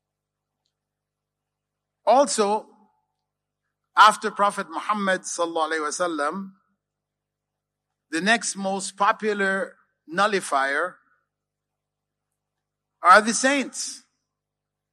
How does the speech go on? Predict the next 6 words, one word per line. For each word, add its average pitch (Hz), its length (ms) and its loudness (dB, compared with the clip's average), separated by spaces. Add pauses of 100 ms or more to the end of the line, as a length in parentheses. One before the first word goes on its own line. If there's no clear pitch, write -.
(840)
Muslims 180 540 -6
have 214 240 0
saints - 720 -8 (1120)
called 151 340 -2
awliya. 185 720 0 (2500)
Though 208 540 2